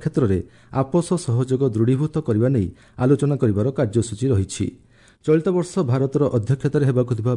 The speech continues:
ବ୍ରିକ୍ସ ବୈଠକର ବିଷୟବସ୍ତୁ ରହିଛି ଆତ୍ମନିର୍ଭରଶୀଳ,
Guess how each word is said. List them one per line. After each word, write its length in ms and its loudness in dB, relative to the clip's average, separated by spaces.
ବ୍ରିକ୍ସ 260 0
ବୈଠକର 480 2
ବିଷୟବସ୍ତୁ 560 -2
ରହିଛି 340 0
ଆତ୍ମନିର୍ଭରଶୀଳ, 840 0